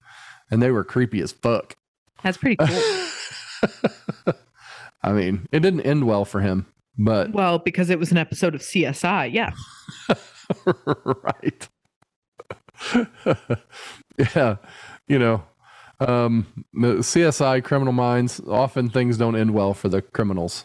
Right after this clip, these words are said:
Speaker 1: in those shows.
Speaker 2: Mm-hmm. That's true.
Speaker 1: Um, so you did the, uh, uh, you know, w-, w-, uh, I'm, I'm trying to circle back to the London. So you did Globe Theatre, which we covered, and,
Speaker 2: Yeah.
Speaker 1: you know, we
Speaker 2: And then
Speaker 1: talked
Speaker 2: we
Speaker 1: about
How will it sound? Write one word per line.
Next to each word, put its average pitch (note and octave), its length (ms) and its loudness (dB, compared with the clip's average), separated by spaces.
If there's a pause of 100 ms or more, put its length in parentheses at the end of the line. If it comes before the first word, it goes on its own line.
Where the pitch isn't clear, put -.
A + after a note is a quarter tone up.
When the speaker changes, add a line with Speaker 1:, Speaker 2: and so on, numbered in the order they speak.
(120)
Speaker 1:
in G2+ 120 2
those F#2+ 180 2
shows. F2+ 360 0
Speaker 2:
Mm-hmm. - 80 -10 (1600)
That's E3+ 180 -2
true. A2+ 120 0
Speaker 1:
Um, A2+ 200 0 (440)
so D3+ 440 4
you C#3 160 2
did D3+ 220 2
the, B2 340 4
uh, G2+ 40 0 (260)
uh, - 60 -2
you C#3 120 2
know, A#2 160 4
w-, A2 240 0
w-, A#2+ 160 2
uh, G#2+ 220 2
I'm, A#2+ 220 0
I'm A#2+ 120 2
trying D#3 300 0
to B2+ 60 2
circle A2+ 300 -2
back A2 280 0
to A2+ 100 -2
the G2+ 140 2
London. A2 500 2
So A#2 160 0
you A2+ 180 4
did B2 260 0
Globe A#2+ 360 0
Theatre, G#2 320 2
which G#2+ 180 0
we G#2 80 2
covered, G#2+ 460 0
and, F#2+ 200 -2 (320)
Speaker 2:
Yeah. C#3 140 -6
Speaker 1:
you C3+ 60 2
know, A#2+ 140 2
we G#2+ 80 2
Speaker 2:
And - 80 2
then - 60 0
Speaker 1:
talked - 80 2
Speaker 2:
we F3+ 160 0
Speaker 1:
about - 140 -2